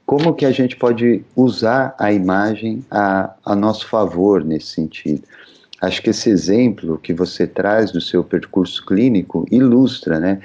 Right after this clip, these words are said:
Quer dizer, tantos estímulos, tantas, tantos afetos, né? Tantas questões em movimento, e a imagem, ela faz essa função do divã, né? Ela faz essa função onde a pessoa pode parar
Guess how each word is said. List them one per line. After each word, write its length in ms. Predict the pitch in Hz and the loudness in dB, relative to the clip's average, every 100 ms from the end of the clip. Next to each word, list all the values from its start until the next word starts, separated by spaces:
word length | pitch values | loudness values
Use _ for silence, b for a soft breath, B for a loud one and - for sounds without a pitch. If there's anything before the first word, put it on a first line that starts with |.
| B B B | B B B
Quer 160 | 107 104 | -2 0
dizer, 380 | 98 101 87 - _ _ _ _ | 2 2 0 -6 _ _ _ _
tantos 440 | - 170 175 123 107 | 0 0 0 -4 -4
estímulos, 760 | 104 - - 127 123 98 - | -6 -6 2 4 4 0 -2
tantas, 840 | - 123 143 147 123 101 - - _ | -2 0 0 0 0 0 -4 -18 _
tantos 280 | - 127 - | -2 -2 0
afetos, 840 | 110 - - 101 110 107 - - 92 | -4 -4 0 2 2 0 -6 -8 0
né? 300 | 104 120 - | 0 0 -2
Tantas 420 | 110 113 120 110 | 0 0 0 -4
questões 580 | - 113 107 110 110 98 | -2 -4 -2 2 2 2
em 60 | 101 | 4
movimento, 840 | 98 95 95 87 98 117 - 123 B B B B | 4 2 2 2 2 2 -2 -6 B B B B
e 140 | 101 117 | 0 2
a 100 | 117 | 4
imagem, 760 | 95 92 120 127 92 85 78 b b - | 4 2 2 2 0 -2 -4 b b -2
ela 220 | 101 104 | 0 0
faz 380 | - 107 107 110 | 0 0 2 0
essa 240 | 107 - | -2 -4
função 640 | - 127 127 - 113 110 | -2 0 0 0 -2 0
do 140 | 113 120 | 0 0
divã, 500 | 139 147 131 117 110 _ _ _ | 0 0 0 0 -2 _ _ _
né? 200 | 85 92 B B B - | -4 -4 B B B -4
Ela 160 | 85 | -4
faz 240 | - 98 92 | 0 2 2
essa 260 | 92 101 | 2 -2
função 560 | 95 - 98 - 92 92 | -2 0 0 0 0 2
onde 220 | 110 107 | 2 2
a 60 | 101 | 0
pessoa 420 | 95 92 - 92 | -2 -2 -2 -2
pode 340 | - 87 87 | 0 -2 -2
parar 720 | 82 95 92 80 90 123 147 | -4 -2 0 0 0 -2 -4